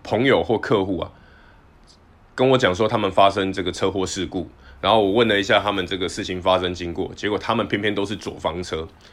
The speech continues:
我就告诉他们说，那你们要有心理准备哈，这个你们的肇事责任一定是比较高。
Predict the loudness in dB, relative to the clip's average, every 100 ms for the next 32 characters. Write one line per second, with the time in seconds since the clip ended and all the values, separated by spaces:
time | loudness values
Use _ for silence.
0 | -10 -4 2 4 4 2 2 0 0 0
1 | -2 -2 0 0 -4 -6 -6 -8 -10 -6
2 | -6 -6 -12 -14 -20 -20 -10 -2 0 2
3 | 0 -2 -4 -4 0 0 0 -2 -2 -2
4 | -4 -6 -6 -6 -8 -6 -6 -4 -4 -4